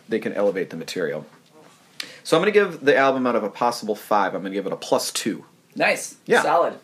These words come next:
Speaker 1: Not too bad.
Speaker 2: Nothing too, nothing wrong
Speaker 1: Now,
Speaker 2: with plus two.
Speaker 1: not too, no, not at all. <clears throat> I thought about giving it a one point seven five, but I'm not ready for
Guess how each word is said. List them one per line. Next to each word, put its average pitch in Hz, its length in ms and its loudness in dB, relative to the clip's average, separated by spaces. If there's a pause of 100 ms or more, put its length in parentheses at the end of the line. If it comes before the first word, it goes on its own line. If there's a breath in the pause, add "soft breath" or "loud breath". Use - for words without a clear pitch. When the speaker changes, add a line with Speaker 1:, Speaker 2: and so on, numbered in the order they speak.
Speaker 1:
Not 269 140 0
too 349 80 0
bad. 349 340 0
Speaker 2:
Nothing 151 260 -6
too, 160 260 -2
nothing 175 240 -6
wrong 170 120 2
Speaker 1:
Now, 151 280 6
Speaker 2:
with - 40 0
plus 147 240 2
two. 135 260 -4 (140)
Speaker 1:
not 156 260 4
too, 175 180 -4
no, 117 260 0
not 104 240 -2
at 101 80 0
all. 78 200 -4 (220)
<clears throat> - 220 -16
I 160 560 -2
thought 160 180 2
about 160 160 6
giving 127 220 0
it 113 80 2
a 107 40 4
one 107 240 -2
point 110 200 -4
seven 98 280 -2
five, 87 340 -2
but 98 100 -2
I'm 95 140 -4
not 98 180 -4
ready 87 280 -4
for 78 380 -6